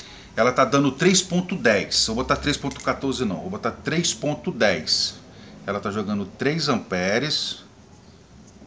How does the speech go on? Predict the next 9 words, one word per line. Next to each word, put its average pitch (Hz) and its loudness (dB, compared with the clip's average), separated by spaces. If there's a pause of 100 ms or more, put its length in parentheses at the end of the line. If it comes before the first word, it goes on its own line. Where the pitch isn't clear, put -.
(680)
ponto 131 -2 (260)
dez. 90 -4 (840)
Beleza? 139 0 (380)
Não 127 -2
tá 143 6
pra 139 0
escrever 123 2
direito 127 4
porque 151 -4